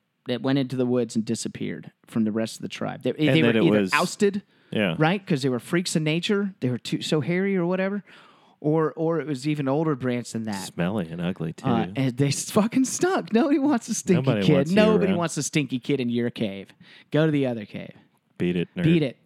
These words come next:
Speaker 1: nerd. Nerds! Which sounds very much like the Yeti call.
Speaker 2: Yeah.
Speaker 1: So
Speaker 2: I could see that
Speaker 1: that's
Speaker 2: being a thing where you have the, um, where it gets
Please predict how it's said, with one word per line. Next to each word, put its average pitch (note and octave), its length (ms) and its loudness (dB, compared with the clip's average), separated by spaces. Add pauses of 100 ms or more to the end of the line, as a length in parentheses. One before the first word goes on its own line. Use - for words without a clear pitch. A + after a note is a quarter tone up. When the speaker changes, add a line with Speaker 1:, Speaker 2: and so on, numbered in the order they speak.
(120)
Speaker 1:
nerd. D3+ 640 2 (500)
Nerds! - 1700 -8
Which - 100 -20
sounds E3 400 -4
very C#3+ 280 0
much C3 280 -4
like A2+ 240 -2
the G#2 220 -2
Yeti G#2+ 240 -2
call. F2+ 240 -4 (380)
Speaker 2:
Yeah. C3 220 0 (260)
Speaker 1:
So E3 420 -2 (640)
Speaker 2:
I C#3 140 0
could C#3 200 0
see A2 180 2
that F#2+ 220 2
Speaker 1:
that's E3+ 120 4
Speaker 2:
being F#2 200 0
a E2+ 80 0
thing F2 340 -2
where F2+ 180 2
you F2 300 2
have F2+ 340 -2
the, F2 360 0 (480)
um, E2 580 -2 (480)
where F2 480 0
it - 240 -2
gets - 440 -4